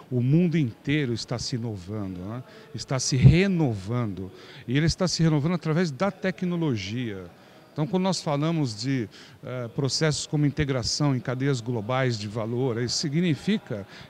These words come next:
que o nosso país precisa participar do resto do mundo. E a tecnologia é a transformadora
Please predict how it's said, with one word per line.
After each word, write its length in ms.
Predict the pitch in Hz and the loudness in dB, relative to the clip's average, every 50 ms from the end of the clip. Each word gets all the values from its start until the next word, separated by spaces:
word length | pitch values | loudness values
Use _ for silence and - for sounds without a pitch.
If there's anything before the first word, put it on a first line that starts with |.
| - - | -14 -4
que 240 | - 143 139 151 151 | 0 2 2 4 4
o 140 | 147 135 139 | 2 2 2
nosso 360 | 143 139 175 208 185 - 190 | 4 4 2 2 0 -2 -4
país 460 | - - 123 123 131 143 160 151 - | -6 -4 -4 -2 -2 -2 -2 -4 -6
precisa 420 | - - 147 139 - 175 139 160 | -6 -4 -4 -4 -4 -2 -2 -4
participar 760 | 151 - - 190 208 180 - - - 190 - - - 147 180 196 | -4 -2 -4 -4 -4 -2 -4 -4 -4 -4 -4 -2 0 0 0 2
do 120 | 180 156 | 2 2
resto 320 | 135 143 151 139 - 156 | 4 4 2 2 0 -2
do 140 | 139 131 135 | 0 0 0
mundo. 380 | 120 113 117 117 113 98 104 107 | 0 0 -2 -4 -4 -4 -4 -2
E 80 | 113 | -2
a 40 | 127 | -4
tecnologia 1000 | - - 170 165 - 170 160 160 151 135 127 104 95 104 143 190 202 160 120 107 - - - - - - - - | -2 -4 -6 -6 -4 -4 -2 0 0 0 -2 -2 -4 -4 -4 -2 0 0 -2 -2 -6 -10 -18 -20 -20 -20 -14 -4
é 200 | - 151 185 220 | -2 0 2 2
a 80 | 214 185 | 2 0
transformadora 1160 | - - 151 147 131 - - 151 135 135 131 120 104 104 113 120 131 139 135 120 104 101 | 0 0 0 0 0 0 -2 -2 -2 0 -2 -2 -4 -4 -4 -2 -2 -2 -2 -2 -4 -6